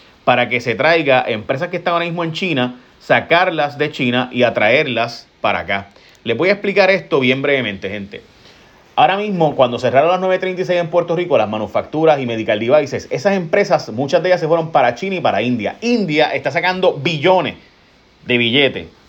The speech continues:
para que las empresas que están en China se vayan a India. O sea, eso es una apuesta de, de la China. O sea, China tiene que ahora mismo buscar la forma de probar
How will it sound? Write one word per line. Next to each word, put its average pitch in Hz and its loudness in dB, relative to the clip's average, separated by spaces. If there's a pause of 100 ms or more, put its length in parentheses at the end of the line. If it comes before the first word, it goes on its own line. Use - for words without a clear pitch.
para 123 2
que 123 -2
las 113 0
empresas 127 -6
que 202 0
están 202 -2
en 196 -4
China 190 -2
se 139 -2
vayan 165 4
a 117 -4
India. 107 -8 (440)
O - -18
sea, 127 4
eso 196 2
es 220 2
una 220 0 (240)
apuesta 196 2
de, 143 -6 (100)
de 120 -2
la 107 0
China. 139 -4
O - -18
sea, 107 0
China 208 -2 (100)
tiene 143 0
que 165 0
ahora 180 4
mismo 190 -2
buscar 156 0
la 165 6
forma 175 0
de 139 4
probar 139 2